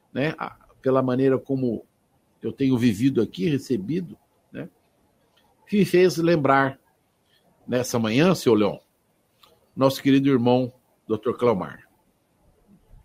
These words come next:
E eu vou me emocionar de novo, né? É...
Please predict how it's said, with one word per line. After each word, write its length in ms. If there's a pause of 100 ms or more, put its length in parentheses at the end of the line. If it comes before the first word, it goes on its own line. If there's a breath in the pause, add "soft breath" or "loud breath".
(1700)
E 80
eu 100
vou 140
me 80
emocionar 520
de 120
novo, 360
né? 120 (4000 soft breath)
É... 540